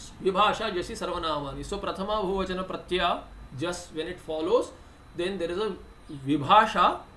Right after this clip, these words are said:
Sarvanama. So Sarvanama Sanya is a Vibhasha optionally for what? Swam Shabda. This Swam Shabda, Swam means what? Uh, here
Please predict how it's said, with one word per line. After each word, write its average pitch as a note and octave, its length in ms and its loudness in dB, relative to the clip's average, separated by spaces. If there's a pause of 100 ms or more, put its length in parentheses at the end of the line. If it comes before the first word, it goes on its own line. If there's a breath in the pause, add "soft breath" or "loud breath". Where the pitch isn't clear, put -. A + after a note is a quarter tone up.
Sarvanama. D3+ 680 -2
So - 140 -8
Sarvanama F3+ 480 0
Sanya F3+ 440 -4
is E3 100 -2
a - 20 -2
Vibhasha E3 640 2
optionally F3 500 -2
for F3 140 -4
what? E3 260 -2
Swam G3+ 320 -2
Shabda. C#3+ 380 -6
This D#3 120 -6
Swam G3+ 280 -2
Shabda, - 480 -2 (360 loud breath)
Swam B3 460 -2 (960)
means G#3 400 -2
what? G#3 340 2 (100)
Uh, E3 140 -4 (460)
here G#3+ 340 2